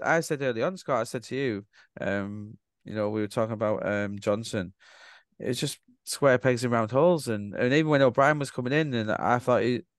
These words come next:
he's a, he's a good player, he's a very good player. But I said to you at the time, didn't I? Sorry, that they, they had Yates in there, he was just as good. And then I don't know, I don't know whether, I, I suspect it was a hierarchy making these signs. I'm not gonna blame Steve Cooper because,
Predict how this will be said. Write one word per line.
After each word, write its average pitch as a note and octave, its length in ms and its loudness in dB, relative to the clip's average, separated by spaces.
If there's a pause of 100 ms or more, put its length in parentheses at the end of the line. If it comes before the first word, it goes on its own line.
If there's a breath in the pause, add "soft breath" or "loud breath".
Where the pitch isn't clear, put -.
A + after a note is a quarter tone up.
(120)
he's A#2 200 -8
a, A2+ 120 -6
he's A#2 260 0
a A#2+ 40 -2
good A#2 240 -2
player, A#2+ 220 4
he's A#2 140 0
a A#2+ 60 0
very D3 220 4
good C3 160 -4
player. F2+ 260 -2 (540 soft breath)
But B2 140 2
I C3+ 60 4
said C3+ 240 0
to C3+ 100 0
you B2+ 80 2
at F2+ 60 -4
the - 40 -14
time, D3+ 220 2
didn't D3 180 -4
I? - 20 -6
Sorry, A#2+ 220 0
that A2+ 240 -2
they, A2+ 100 -4
they B2+ 200 -2
had C3+ 120 2
Yates B2+ 360 2
in A2 60 -10
there, G#2 120 -4
he A2+ 60 -2
was A2+ 100 -6
just - 220 -10
as - 100 -16
good. C#3+ 320 -2 (520 soft breath)
And A2 160 -4
then A#2 260 -4 (540)
I B2 160 2
don't C3+ 260 2
know, C3 100 2
I B2+ 160 4
don't D#3+ 160 2
know D3+ 80 0
whether, C#3 340 4
I, C#3 260 4
I - 40 4
suspect - 800 -6 (180)
it C#3 60 -8
was A#2 120 -6
a B2+ 60 -2
hierarchy C3 540 2
making A2+ 280 -4
these G#2+ 200 -8
signs. G#2+ 220 -2
I'm A#2+ 100 0
not C3 100 -2
gonna A2+ 140 -4
blame A2 240 -4
Steve G#2+ 280 -4
Cooper A2 320 -2
because, G2+ 460 -8